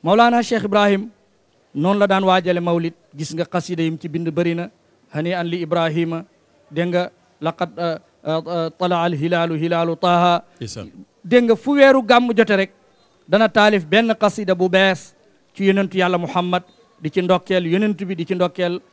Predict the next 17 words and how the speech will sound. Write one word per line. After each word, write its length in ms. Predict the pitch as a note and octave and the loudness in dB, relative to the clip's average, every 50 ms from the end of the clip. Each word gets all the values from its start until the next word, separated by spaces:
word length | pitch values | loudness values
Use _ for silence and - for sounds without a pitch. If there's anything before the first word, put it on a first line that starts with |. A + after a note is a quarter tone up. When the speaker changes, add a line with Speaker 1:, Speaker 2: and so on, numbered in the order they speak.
| _ _ _ _ - | _ _ _ _ -6
Speaker 1:
weeru 300 | D3+ D#3 F3 F#3 F#3+ F#3 | 0 2 2 2 2 2
gàmmu, 400 | F3 E3 F#3+ F#3 F3+ E3+ E3 E3+ - - | 0 0 0 0 0 -2 -6 -10 -12 -12
di 140 | D3+ E3 | -10 -10
ci 100 | - - | -8 -6
ndokkeel 340 | F3 F3 F3 E3+ - F3 D#3+ | -4 -4 -4 -4 -4 -8 -6
boppam. 340 | D#3 E3 D#3+ - D3+ A#2+ G#2 - _ _ _ _ _ _ _ _ _ _ _ | -4 -4 -4 -4 -8 -14 -14 -16 _ _ _ _ _ _ _ _ _ _ _
Waaye 580 | - C#3 D#3 F3+ G3+ G#3+ G#3+ A3 G#3+ A3+ A#3+ C#4 - _ _ _ _ _ _ _ _ _ _ | -6 -2 2 4 6 8 8 8 6 4 2 -2 -8 _ _ _ _ _ _ _ _ _ _
bu 140 | C#3+ C#3+ F3+ | -10 -8 -4
gàmmu 300 | F3+ G3+ G#3 G#3 G#3 G3+ F3 | 0 0 0 0 0 -2 -2
jotee 260 | F#3+ F#3+ F#3+ F#3+ F#3+ | -2 0 0 0 0
nag 140 | F#3 F3+ D#3 - _ _ _ _ _ _ _ | -2 -2 -6 -8 _ _ _ _ _ _ _
ca 80 | - G#3+ | -6 -4
guddi 260 | F3 E3 F#3+ D#3+ G3 | -4 -4 -4 -4 -4
ga, 120 | D#3+ D#3+ - - _ _ _ _ _ _ _ _ _ _ _ _ _ _ _ _ _ _ _ _ _ _ _ - - _ _ _ | -4 -4 -6 -8 _ _ _ _ _ _ _ _ _ _ _ _ _ _ _ _ _ _ _ _ _ _ _ -20 -20 _ _ _
mag 300 | - C3 D3 F3+ G3 G3 | -6 -2 0 0 0 0
ñi 160 | F3+ G3 G#3+ | 0 0 0
fekke 420 | G3+ - A#3 A3+ - - F3+ C#3 | 0 0 -2 -2 -2 -4 -6 -6